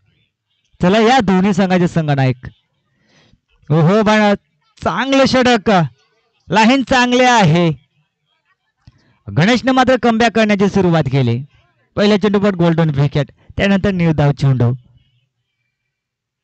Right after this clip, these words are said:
अहो, येणारा तिसरा चेंडू कशा प्रकारे असेल?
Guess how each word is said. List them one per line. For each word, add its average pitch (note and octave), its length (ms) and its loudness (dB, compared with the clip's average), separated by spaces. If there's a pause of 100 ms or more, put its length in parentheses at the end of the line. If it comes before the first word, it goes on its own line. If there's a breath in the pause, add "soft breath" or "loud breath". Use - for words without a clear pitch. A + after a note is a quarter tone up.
(2750 soft breath)
अहो, A#3+ 320 4
येणारा A#3 400 2
तिसरा G3+ 420 0
चेंडू E3 260 0
कशा D3 260 -2
प्रकारे B2 380 -2
असेल? A2 420 0